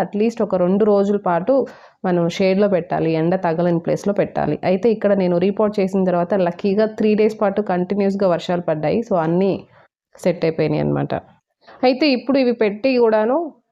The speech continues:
టెన్ to ఫిఫ్టీన్ డేస్ అయిపోయిందండి. ఇప్పుడు మనం కొన్ని పనులు అనేవి చేయాల్సి ఉంటుంది, అదేందో ఇప్పుడు చెప్తాను. So, ఫస్ట్ ఇక్కడ గమనిస్తే అవి చాలా పొడుగ్గా పెరిగిపోతున్నాయి, ఆకులు కూడాను బాగా హెల్దీగా రావడం స్టార్ట్ అయినాయి.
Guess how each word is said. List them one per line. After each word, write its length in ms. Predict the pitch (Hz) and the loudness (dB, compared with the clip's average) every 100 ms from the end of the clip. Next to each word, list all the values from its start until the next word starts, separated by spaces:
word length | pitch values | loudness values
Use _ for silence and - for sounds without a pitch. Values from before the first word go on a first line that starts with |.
| _ | _
టెన్ 200 | 226 233 | -2 0
to 60 | 269 | 0
ఫిఫ్టీన్ 440 | 269 233 - 240 | -2 -4 0 0
డేస్ 200 | 233 233 226 | 2 2 2
అయిపోయిందండి. 720 | 190 190 190 170 160 160 143 | -2 -2 -4 -4 -6 -6 -4
ఇప్పుడు 360 | 220 214 254 | -4 0 0
మనం 260 | 240 226 220 | 2 0 0
కొన్ని 220 | 214 208 | 0 0
పనులు 300 | 190 190 202 | 0 0 2
అనేవి 320 | 202 196 196 196 | 2 2 2 0
చేయాల్సి 320 | 180 175 175 180 | 0 0 0 0
ఉంటుంది, 300 | 170 170 214 | 0 2 2
అదేందో 380 | 185 175 180 | 2 2 2
ఇప్పుడు 280 | 185 185 180 | 2 0 -4
చెప్తాను. 440 | 147 - 156 170 254 - - - | -6 -6 -4 -2 -4 -8 -20 -2
So, 80 | 214 | 0
ఫస్ట్ 360 | 214 220 220 240 | 2 0 0 -2
ఇక్కడ 320 | 214 196 185 | 0 0 2
గమనిస్తే 480 | 180 214 226 - 233 | 2 0 0 0 0
అవి 140 | 202 196 - | 0 -4 -2
చాలా 180 | 185 208 | 0 0
పొడుగ్గా 420 | 208 185 190 214 | 0 -2 0 -2
పెరిగిపోతున్నాయి, 920 | 214 180 180 180 170 170 156 175 277 | 0 0 0 0 -2 -4 -2 0 0
ఆకులు 420 | - 190 196 226 | 0 0 0 -2
కూడాను 360 | 214 190 208 220 | 0 0 0 0
బాగా 260 | 175 175 190 | 0 2 2
హెల్దీగా 340 | 185 170 185 | 2 2 2
రావడం 280 | 160 147 160 | 2 0 -2
స్టార్ట్ 300 | 165 165 165 | -4 -6 -4
అయినాయి. 240 | 143 139 | -6 -6